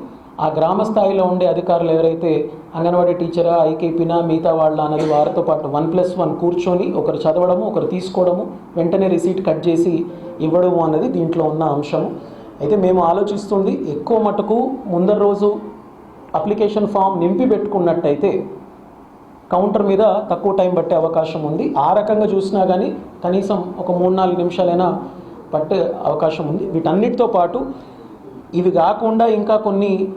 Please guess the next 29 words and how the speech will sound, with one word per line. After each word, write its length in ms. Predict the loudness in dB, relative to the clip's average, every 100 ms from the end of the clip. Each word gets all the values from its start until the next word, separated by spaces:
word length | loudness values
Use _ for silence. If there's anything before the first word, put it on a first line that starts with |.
| -14 -18 -4
వినతులు 320 | -2 0 2 2
కూడా 160 | 4 2 0 -4 -6
వచ్చే 160 | 0 2
అవకాశం 420 | 2 2 0 0 -2
ఉంటుంది. 220 | 0 0 0 0
వాటి 180 | 0 0
కోసం 220 | -2 0 0
కూడా 100 | 2 0
ఒక 80 | 0 0
జనరల్ 280 | 2 0 0
కౌంటర్ని 460 | 0 0 0 0 0 -2 -10 -8 -2
ఏర్పాటు 300 | 0 0 0 0
చేస్తూ 260 | -2 0 -2 0
ఉన్నాము. 280 | 0 -2 0 0
కాబట్టి 340 | 0 0 0 0 -2 -10 -14 -4
వేరే 160 | 0 2 2
అప్లికేషన్స్ 500 | 0 -2 -2 -2 -2
వచ్చినా 240 | -2 -2 0
కానీ 180 | 0 -2 -6 -8
అటువైపు 400 | 0 0 2 0 0 -2 -12 -16 -16 -6
తీసుకోవడం 400 | -4 -2 0 0 2
జరుగుతుంది. 360 | 2 2 2 -2 -2
ప్రతి 320 | 0 0 -2 -2 -2 -6 -12 -16 -18 -16 -16 -6
సభకు 300 | -2 0 -2 0
సంబంధించి 500 | 0 2 0 0 0 0
ఖచ్చితంగా 400 | -2 0 0 2 2
రెండు 140 | 2 2
హెల్ప్ 240 | 0 0 0
డెస్క్స్ 320 | -2 -4